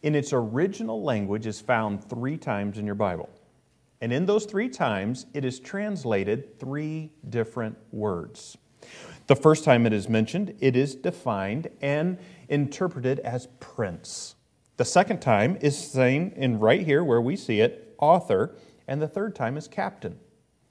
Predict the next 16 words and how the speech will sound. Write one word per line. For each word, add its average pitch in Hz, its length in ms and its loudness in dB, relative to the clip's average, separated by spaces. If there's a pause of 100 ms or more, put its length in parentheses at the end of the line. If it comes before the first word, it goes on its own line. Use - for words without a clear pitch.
(140)
So 117 160 2
prince, 135 520 0 (120)
author, 117 480 2 (220)
captain. - 420 -4 (1080)
People 165 280 4
who 143 160 4
are 110 140 8
way 117 480 6
more 98 180 2
knowledgeable 95 560 0
in 92 60 -6
the 90 80 -6
original 95 380 -4
languages 92 520 -8
than 87 260 -8
me 87 260 -10